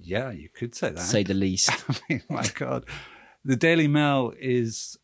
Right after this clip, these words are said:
Speaker 1: um, for people who don't know it, perhaps, is an extremely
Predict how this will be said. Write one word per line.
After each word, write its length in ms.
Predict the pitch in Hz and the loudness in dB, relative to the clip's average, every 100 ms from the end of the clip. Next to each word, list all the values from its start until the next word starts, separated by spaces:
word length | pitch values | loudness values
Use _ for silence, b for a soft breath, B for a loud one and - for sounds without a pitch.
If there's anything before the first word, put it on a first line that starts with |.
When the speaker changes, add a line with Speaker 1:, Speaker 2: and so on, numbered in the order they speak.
| - | -2
Speaker 1:
um, 360 | 113 104 101 | -2 -2 -4
for 200 | 107 - | -10 -12
people 600 | 98 - 117 - 113 - - | -12 -10 -12 -10 -12 -12 -14
who 100 | 113 | -8
don't 280 | 90 123 - | -2 -2 -2
know 120 | 101 | -8
it, 120 | 90 | -10
perhaps, 480 | - 87 90 - - - | -10 -8 -8 -10 -18 -14
is 260 | 113 104 104 | -8 -6 -6
an 320 | - 120 120 | -6 -4 -4
extremely 920 | 120 - - - 135 117 104 92 101 | -4 -4 -6 0 0 0 -4 -8 -14